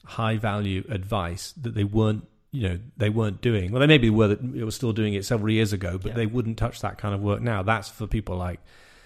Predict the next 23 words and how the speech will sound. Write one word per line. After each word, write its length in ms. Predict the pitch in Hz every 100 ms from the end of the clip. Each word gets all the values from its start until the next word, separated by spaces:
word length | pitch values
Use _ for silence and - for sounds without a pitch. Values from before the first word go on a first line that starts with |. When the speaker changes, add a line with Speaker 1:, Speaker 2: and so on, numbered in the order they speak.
| -
Speaker 1:
Howard 280 | 113 95 90
Kennedy 440 | - 98 95 92
and 160 | 85 87
Eversheds 420 | 95 90 95 92
and 80 | 92
people 220 | 104 98
who 180 | 101 95
are 60 |
providing 680 | 90 104 92 104 104 95 92
this 180 | 90 -
much 280 | 107 - -
higher 300 | 110 98 95
volume 720 | 92 101 104 101 98 101 98
of 340 | 101 92 87 - - - - -
Speaker 2:
Yeah. 100 | 98 - _ _ _ -
Speaker 1:
production 520 | 135 143 135 135 113
line. 260 | 101 104
And 80 | 110
we've 120 | 107 -
talked 220 | 113 101
about 200 | 95 92
the 80 | 92
service, 600 | - 107 98 95 -